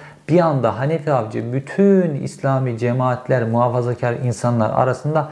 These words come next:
kahraman haline geliyor. İşte Yeni Şafak gazetesi için kahraman, Zaman gazetesi için kahraman vesaire kahraman oluyor. Ve emniyet içerisindeki cemaate yakın polisler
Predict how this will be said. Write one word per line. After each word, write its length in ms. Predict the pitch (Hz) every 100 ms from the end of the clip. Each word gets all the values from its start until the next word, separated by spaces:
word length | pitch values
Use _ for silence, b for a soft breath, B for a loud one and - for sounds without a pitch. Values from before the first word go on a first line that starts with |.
| B -
kahraman 480 | - 135 143 160 151
haline 340 | 117 107 104
geliyor. 360 | 104 107 107 113 - B B B -
İşte 100 | 131
Yeni 220 | 127 135
Şafak 380 | 131 120 123 113
gazetesi 480 | 117 110 - 117 120
için 220 | - 120
kahraman, 580 | - 113 110 113 117 113
Zaman 320 | 110 113 117
gazetesi 440 | 110 - 110 110
için 220 | 120 - 120
kahraman 560 | - 113 117 117 117
vesaire 440 | 113 - 123 139 135
kahraman 380 | 120 131 139
oluyor. 360 | 131 127 156 190 190 B B -
Ve 460 | 123 170 196 202 B B B
emniyet 380 | 131 143 156 156
içerisindeki 1300 | 135 - 127 123 - 123 120 120 123 - 156 165 160 B B
cemaate 460 | - 127 123 117 113
yakın 360 | 110 107 113 110
polisler 640 | - 117 101 101 95 -